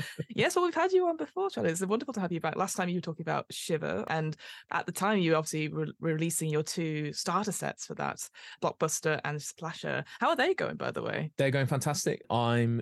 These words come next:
Speaker 1: just finishing up, um, some test print files, uh,
Speaker 2: Oh.
Speaker 1: for the starter boxes at the moment. So we're gonna be getting our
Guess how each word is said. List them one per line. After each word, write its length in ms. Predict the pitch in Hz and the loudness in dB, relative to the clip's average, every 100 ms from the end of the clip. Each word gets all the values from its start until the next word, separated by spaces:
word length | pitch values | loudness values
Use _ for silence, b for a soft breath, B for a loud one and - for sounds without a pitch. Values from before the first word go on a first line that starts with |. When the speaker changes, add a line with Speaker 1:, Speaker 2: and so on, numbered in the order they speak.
| - | -4
Speaker 1:
just 340 | 120 120 - | 0 0 0
finishing 440 | - 117 110 117 110 | 0 2 2 2 2
up, 280 | 107 - B _ - | 0 -6 B _ -2
um, 180 | 104 101 | 0 0
some 180 | - 101 | -2 -2
test 380 | - 104 127 - | -2 -4 -6 -4
print 240 | 101 98 | -4 -2
files, 640 | - 98 98 92 - - - | -2 0 0 -2 -6 -12 -4
uh, 300 | 98 98 98 | 0 2 2
Speaker 2:
Oh. 40 | 101 - | 0 0
Speaker 1:
for 220 | 95 98 | 0 0
the 100 | 110 | -2
starter 300 | - 101 82 | 0 0 2
boxes 640 | 104 - - 98 95 92 - | -2 -2 -2 0 2 0 -2
at 100 | 113 | -2
the 60 | 107 | 2
moment. 400 | 117 156 170 78 | 4 4 4 0
So 100 | 98 | -2
we're 140 | 98 | 0
gonna 160 | 101 95 | 0 0
be 120 | 92 | 0
getting 380 | 95 - 98 95 | 0 0 0 0
our 320 | 82 87 | -2 -2